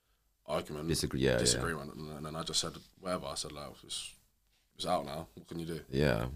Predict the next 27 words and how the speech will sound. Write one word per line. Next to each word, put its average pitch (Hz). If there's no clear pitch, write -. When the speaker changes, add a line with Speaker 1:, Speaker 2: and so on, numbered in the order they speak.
Speaker 1:
And 87
Speaker 2:
you 73
Speaker 1:
then 73
Speaker 2:
do. 67
Speaker 1:
we 92
ain't 90
spoke 95
since, 80
since 82
then, 98
to -
be 69
Speaker 2:
Since 71
Speaker 1:
fair. 90
Speaker 2:
then. 64
Oh, 135
Speaker 1:
But 107
Speaker 2:
man, 151
what 131
a -
Speaker 1:
Junaid, 117
Speaker 2:
shame. 139
Speaker 1:
but 87
Junaid 120
went 101
to 95
the, 90